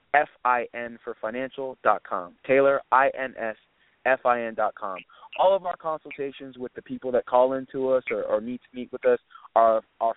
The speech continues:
free of charge and, and no obligation, you know, based on being a guest on your show. That's something we'll offer up.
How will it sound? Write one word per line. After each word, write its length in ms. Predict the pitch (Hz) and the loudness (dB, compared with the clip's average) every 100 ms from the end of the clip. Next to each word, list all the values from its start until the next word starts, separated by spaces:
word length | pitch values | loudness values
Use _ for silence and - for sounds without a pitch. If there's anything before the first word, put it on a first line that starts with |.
| - | -6
free 140 | 147 | -12
of 100 | 160 | -10
charge 380 | - 131 135 135 - | -2 0 0 -4 -10
and, 300 | 117 113 110 - | -12 -12 -14 -12
and 280 | 110 107 | -12 -8
no 180 | 113 131 | -2 2
obligation, 800 | 131 139 139 127 117 - 131 127 | 4 2 -4 -6 -6 -10 -14 -10
you 60 | 117 | -6
know, 140 | 110 | -4
based 280 | 107 117 - | 0 -2 0
on 140 | 117 | -4
being 220 | 113 117 117 | -4 -10 -6
a 40 | |
guest 220 | 120 117 - | 0 0 0
on 120 | 113 | -8
your 120 | 117 - | -10 -2
show. 200 | 113 113 - _ - | 2 2 0 _ 0
That's 160 | 113 110 | 2 2
something 240 | 117 - 110 | -4 -10 -4
we'll 140 | 113 | 2
offer 360 | 110 107 113 | 2 2 0
up. 140 | 107 | 0